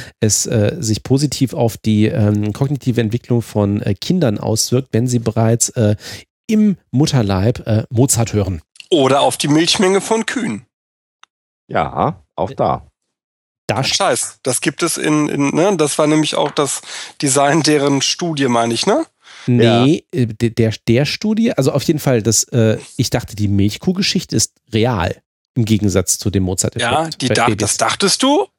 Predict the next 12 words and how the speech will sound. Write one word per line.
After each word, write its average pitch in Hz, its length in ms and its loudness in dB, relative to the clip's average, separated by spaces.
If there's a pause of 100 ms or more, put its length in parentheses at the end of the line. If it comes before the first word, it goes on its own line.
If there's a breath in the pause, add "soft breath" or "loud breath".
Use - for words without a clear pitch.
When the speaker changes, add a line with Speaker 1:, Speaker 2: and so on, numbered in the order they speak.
(120)
Speaker 1:
Ja. 107 180 4
Speaker 2:
ist 160 200 2
aber 196 300 2
falsch. 113 580 -6 (120)
Speaker 1:
Oh, 262 220 -2
okay. 226 360 0 (160)
Speaker 2:
<laughs> - 580 -2
Speaker 1:
Gut. - 300 0 (1300 soft breath)
Auch 180 160 0
wieder 110 140 2
was 98 180 -4
gelernt. 98 400 -6